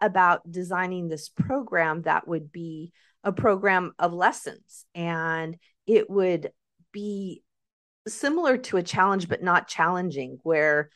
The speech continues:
it would be learning, um, about the different components that gives you peace with food, and then practicing them in a way that feels really doable and manageable. So when we look at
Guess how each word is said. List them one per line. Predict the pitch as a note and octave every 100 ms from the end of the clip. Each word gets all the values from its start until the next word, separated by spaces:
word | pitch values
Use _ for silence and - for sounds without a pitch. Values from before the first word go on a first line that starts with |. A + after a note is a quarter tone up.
| _ _ -
it | A3
would | G#3 G3+
be | G3+ G#3 F#3
learning, | F#3+ G#3 G#3+ A#3 A#3 - - -
um, | E3+ D#3 D3 D3 - -
about | E3+ D3+ E3+ E3+ E3 - - - -
the | E3+
different | F3+ G3+ F#3+ F3+
components | - D3+ D3 B3 D#4+ G#3+ E3+
that | D3+ D#3
gives | - B3+ F4
you | A3
peace | E3+ C#3+ C#3 D3
with | C#3+ -
food, | D3 C#3 - _ _ _
and | A3 A3
then | A3+ A3+ A3+
practicing | - A3 C#4+ - - - F3+ E3
them | D#3 D#3+ -
in | G3+ G#3+
a | G#3
way | G3 F#3+ F#3+
that | F3+ F3 D#3+ - _ _ _ _
feels | A#3 A#3+ B3 -
really | F#3 G3+ F3+ F3+
doable | D3 F#3+ A3 F#3+ D#3+ D#3
and | D3+
manageable. | E3 A3 B3 D3 - -
So | - G#3 G3+ G#3+ _ _ _
when | G#3+ G#3 A#3 A3+
we | A3+
look | G#3 B3 -
at | G4 -